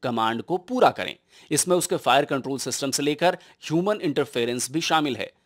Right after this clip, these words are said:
हाँ, एक बात हो सकती है कि मिसाइल फायर की गई पूरे कमांड के साथ, लेकिन बाद में तकनीकी खामी आ गई, वो कंट्रोल में नहीं रह गई और वो पाकिस्तान की तरफ मुड़ गई, या उसने कोई डिफॉल्ट नेविगेशन कमांड उठा लिया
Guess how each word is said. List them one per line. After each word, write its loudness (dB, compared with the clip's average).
हाँ, 2
एक 2
बात 6
हो -2
सकती -2
है 2
कि -6
मिसाइल 4
फायर 2
की 0
गई 2
पूरे -2
कमांड -2
के -6
साथ, 2
लेकिन 0
बाद 6
में -4
तकनीकी -4
खामी -4
आ 6
गई, 0
वो -2
कंट्रोल -2
में 0
नहीं 6
रह -2
गई -10
और 0
वो 4
पाकिस्तान 0
की -12
तरफ -4
मुड़ 0
गई, -10
या 6
उसने 0
कोई -4
डिफॉल्ट 0
नेविगेशन -4
कमांड -2
उठा -2
लिया 0